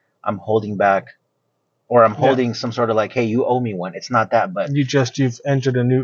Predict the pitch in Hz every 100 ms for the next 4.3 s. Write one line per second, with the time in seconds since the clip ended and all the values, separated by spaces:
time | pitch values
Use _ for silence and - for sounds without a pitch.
0 | 120 117 190 - 139 127 117 120 127 117
1 | 120 127 120 120 117 - - 147 131 -
2 | 190 - 170 120 190 185 160 180 135 120
3 | _ _ _ - 156 160 113 101 165 160
4 | 110 95 110